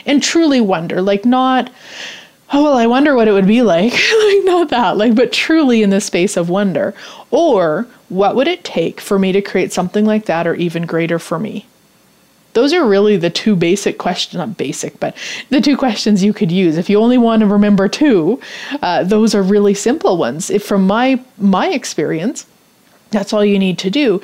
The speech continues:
The other piece for me that was important, and it is still important, is to be aware of the energy. So it was really in my face seeing that woman's post, uh, that she was on t-, on the news station and blah, blah, blah.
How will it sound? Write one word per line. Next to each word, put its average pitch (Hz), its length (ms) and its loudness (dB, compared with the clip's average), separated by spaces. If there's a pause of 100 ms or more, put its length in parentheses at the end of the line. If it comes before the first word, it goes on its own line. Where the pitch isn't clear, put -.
(360)
The - 180 -2
other 302 280 0
piece - 420 -2
for 214 180 -2
me 190 180 2
that 180 180 -2
was 185 220 0
important, 185 480 -2
and 214 160 2
it 262 60 4
is 277 100 0
still 285 300 0
important, 208 680 -4 (340)
is 226 240 0
to - 120 -4
be 220 200 0
aware 226 380 2
of 196 140 -2
the 175 140 0
energy. 175 500 -8 (680)
So 208 480 2 (380)
it 240 140 0
was 233 180 4
really 262 440 4
in 214 120 4
my 180 140 0
face 175 340 -4
seeing 196 300 0
that 185 180 -2
woman's 180 360 -2
post, - 760 -4 (180)
uh, 175 500 -4
that 180 220 -4
she 196 120 -2
was 185 140 0
on 170 300 -4
t-, - 120 -8 (240)
on 180 220 -4
the 170 400 -6
news 185 320 0
station 180 400 -2
and 170 400 -6
blah, 175 120 -2
blah, 175 80 -4
blah. 180 280 0